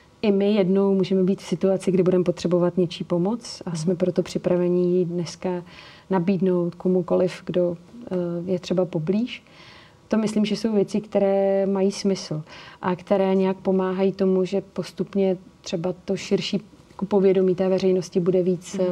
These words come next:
Speaker 1: eh, víc nakloněné takovým tématům, jako je, eh, férové vzdělávání ve školách nebo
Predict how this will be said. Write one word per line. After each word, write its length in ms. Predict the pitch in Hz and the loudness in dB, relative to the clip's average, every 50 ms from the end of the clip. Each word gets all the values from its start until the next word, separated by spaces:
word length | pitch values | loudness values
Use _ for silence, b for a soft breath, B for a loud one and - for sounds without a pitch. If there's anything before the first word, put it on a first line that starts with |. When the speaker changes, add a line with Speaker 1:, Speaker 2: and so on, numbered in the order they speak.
| 180 180 | 0 -2
Speaker 1:
eh, 20 | 175 | -2
víc 200 | 175 175 - - | -4 -6 -4 -4
nakloněné 640 | 190 165 - 196 196 196 196 190 190 180 180 180 175 B B B B B B B | -6 -2 0 2 2 4 4 2 2 2 0 -2 -4 B B B B B B B
takovým 320 | - 180 - 190 190 190 | -6 -2 0 2 2 2
tématům, 560 | 180 185 180 180 180 175 175 190 185 180 180 175 | 2 2 2 2 2 2 0 0 2 2 2 2
jako 240 | 170 170 - 196 | 0 0 0 0
je, 300 | 185 180 180 175 175 175 175 185 | 2 2 2 2 0 -2 -4 -6
eh, 380 | 202 - 175 170 170 170 170 170 | -6 -6 -4 -4 -2 -4 -4 -6
férové 400 | - - 180 180 180 180 185 180 | -4 -2 0 2 2 4 2 2
vzdělávání 580 | 175 160 180 175 175 175 170 175 175 175 180 | 2 0 0 0 2 0 0 0 0 0 0
ve 100 | 175 180 | 0 -2
školách 580 | 175 - - - 175 175 170 170 165 165 - - | -4 -4 -2 -2 0 2 2 0 -2 -4 -4 -4
nebo 320 | 185 170 160 165 170 165 | -4 -2 0 0 -2 -2